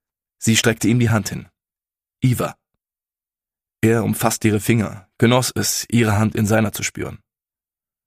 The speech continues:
"Scott." Ihr Händedruck war fest, die Hand selbst jedoch weich und feminin. Ihre Nägel waren dezent lackiert und sie trug keinen Ehering.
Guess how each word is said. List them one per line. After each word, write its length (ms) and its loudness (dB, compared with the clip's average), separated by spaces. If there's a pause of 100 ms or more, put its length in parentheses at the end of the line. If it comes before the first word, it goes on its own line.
(160)
"Scott." 520 -4 (1300)
Ihr 120 4
Händedruck 440 2
war 100 2
fest, 400 -2 (340)
die 100 2
Hand 160 2
selbst 340 2
jedoch 280 0
weich 320 0
und 120 -8
feminin. 580 0 (600)
Ihre 240 2
Nägel 400 2
waren 180 0
dezent 400 -4
lackiert 440 -4
und 240 -2 (160)
sie 180 -4
trug 220 -4
keinen 240 -2
Ehering. 460 -4